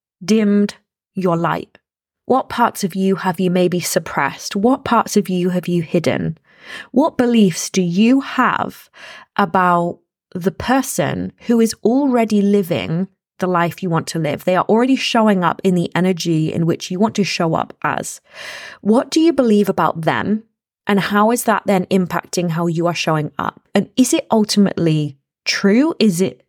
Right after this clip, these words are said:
actually helping you? Is it making you become more of who you are? Or is it making you become more of who you believe you should be?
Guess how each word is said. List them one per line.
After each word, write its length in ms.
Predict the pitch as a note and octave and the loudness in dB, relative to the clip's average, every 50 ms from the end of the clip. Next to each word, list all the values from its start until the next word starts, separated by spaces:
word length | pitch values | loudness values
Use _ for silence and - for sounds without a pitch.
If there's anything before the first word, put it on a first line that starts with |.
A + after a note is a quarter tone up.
| - | -10
actually 400 | D#3 D#3+ - - - - F3+ E3 | -10 -8 -8 -6 -2 -2 -2 -2
helping 520 | - - - - D#3+ D#3+ - - A3 A#3 B3 | -2 -4 -6 -6 -6 -4 0 2 4 4 6
you? 280 | B3 C4 C#4 D4+ E4 - | 6 6 6 4 2 2
Is 180 | - A3 E3+ F3+ | 2 2 2 2
it 180 | F#3+ - - | 0 0 2
making 360 | G3+ G3+ G3+ G3+ - G3 F#3 | 2 2 2 2 0 0 0
you 120 | F3 F3+ F#3 | 0 0 -2
become 460 | E3 F3+ - - - F#3 F3 E3+ E3+ | -4 -4 -6 -4 -2 0 0 2 2
more 280 | F3 F#3 F#3+ F#3+ F3+ F3 | 2 2 2 2 2 0
of 100 | F3 E3 | 0 -2
who 160 | - - G3 | -2 0 0
you 420 | F#3 F3+ E3 D#3+ E3 D#3+ D3+ - _ - | 2 2 2 0 0 0 -2 -4 _ -4
are? 400 | F3+ F3+ F#3 F#3+ G#3+ B3+ C#4+ D4 - - - - - - - - _ _ - | -2 0 2 2 2 0 0 -4 -8 -12 -14 -14 -14 -16 -18 -20 _ _ -2
Or 260 | - A3+ A#3+ A#3+ - | 0 0 2 2 2
is 140 | A#3+ G#3+ F#3+ | 0 0 0
it 80 | F#3+ - | 0 0
making 380 | F#3+ F#3+ F#3+ F#3+ - G3+ G3 | 2 2 0 0 0 0 2
you 100 | F#3+ F3+ | 2 0
become 400 | E3 F3+ - - - F3 E3+ E3+ | -2 -4 -6 -4 -2 0 0 0
more 220 | E3+ E3+ E3 - - | 0 0 0 -2 -2
of 100 | D#3+ - | -4 -4
who 160 | - - F#3 | -2 0 0
you 180 | F3+ F3+ F3 | 0 0 0
believe 280 | E3 E3 E3 E3 D#3 D#3 | 0 0 0 0 0 0
you 100 | D#3 D3+ | -2 -2
should 320 | - - - D#3+ D#3 D3+ | -2 -2 0 -2 -2 -2
be? 260 | - - D2 - D#3+ | -2 -2 -2 -4 -6